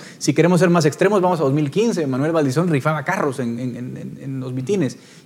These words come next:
Y no pasa nada, y están las imágenes, y hay más o menos documentación. O sea, sí hay una falta de voluntad de las autoridades, y es una sinvergüenzada, Mario.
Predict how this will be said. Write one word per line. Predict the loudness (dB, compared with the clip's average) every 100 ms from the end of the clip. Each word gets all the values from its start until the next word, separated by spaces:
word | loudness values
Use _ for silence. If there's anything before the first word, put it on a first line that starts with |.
| -4
Y | -2
no | 2
pasa | 2 2
nada, | 2 2 4
y | 4
están | 2 0
las | 0
imágenes, | 2 2 2 0 0 -2 0
y | 0
hay | 2 2
más | 0 0
o |
menos | 0 2 0
documentación. | -2 -4 -6 -6 -2 -2 -2 -10 -16 -4
O |
sea, | 0 2
sí | 4
hay | 4
una | 4
falta | 2 0 2
de | 0
voluntad | 0 0 0 0
de |
las | -2 -2
autoridades, | -2 -2 -2 -2 -2
y | -4
es | -4
una | -4 -2
sinvergüenzada, | -2 0 -2 -4 -6
Mario. | -6 -10